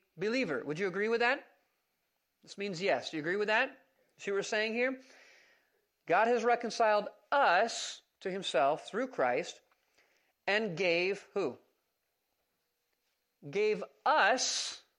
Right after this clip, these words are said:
the ministry of reconciliation. Well, who's the us? I, I,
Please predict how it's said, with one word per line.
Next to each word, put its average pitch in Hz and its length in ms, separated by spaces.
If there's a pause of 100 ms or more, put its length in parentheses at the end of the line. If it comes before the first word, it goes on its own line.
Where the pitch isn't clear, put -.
(960)
the 170 100
ministry 202 760 (840)
of 165 120
reconciliation. 185 880
Well, 165 100
who's 247 220
the 220 100
us? 214 480 (1600)
I, - 40
I, - 40